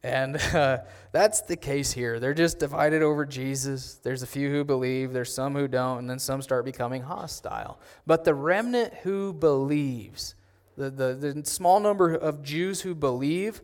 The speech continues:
reminds us of that theological phenomenon that Paul deals with at length in Romans nine through eleven. Uh, while the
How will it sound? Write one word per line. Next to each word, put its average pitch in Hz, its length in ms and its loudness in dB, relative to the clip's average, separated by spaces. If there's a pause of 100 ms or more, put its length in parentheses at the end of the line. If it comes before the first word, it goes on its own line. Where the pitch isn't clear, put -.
(580)
reminds 160 460 0
us 135 140 -2
of 147 180 0
that 156 300 4
theological 151 720 2
phenomenon 165 760 -2
that 131 240 -2
Paul 156 360 6
deals 160 360 0
with 135 240 2
at 135 220 0
length 139 540 -2 (480)
in 147 140 -4
Romans 147 420 0
nine 139 300 0
through 139 340 -2 (360)
eleven. 123 640 0 (420)
Uh, 113 160 -6
while 139 340 4
the 156 180 4